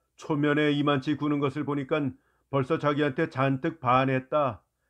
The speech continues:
이렇게까지 생각이 됐단 말이야. 그 뒤에는 맨날 년의 집에 묻혀있네. 놈은 아직 부끄러움을 타서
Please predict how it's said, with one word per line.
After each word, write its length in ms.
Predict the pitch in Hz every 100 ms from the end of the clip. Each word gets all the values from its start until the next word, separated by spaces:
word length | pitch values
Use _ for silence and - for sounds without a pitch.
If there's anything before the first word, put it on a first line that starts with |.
| _ _
이렇게까지 720 | 127 135 131 139 135 127 131
생각이 420 | 131 127 127 123
됐단 320 | 123 123 123
말이야. 360 | 127 127 117 131 _ _ _ _ _ _ _ _ _ _ _ _ _ _ _ _
그 260 | - 135 135
뒤에는 540 | 131 135 127 165 120 - _ _
맨날 560 | 127 131 151 143 107 _
년의 380 | 113 139 143 135
집에 260 | 131 139
묻혀있네. 640 | 127 127 - 123 127 123 110 _ _ _ _ _ _ _ _ _ _ _ _ _ _
놈은 580 | 110 123 127 143 135 95 _ -
아직 380 | 123 139 131
부끄러움을 520 | - 127 135 131 127 123
타서 480 | 120 139 139 101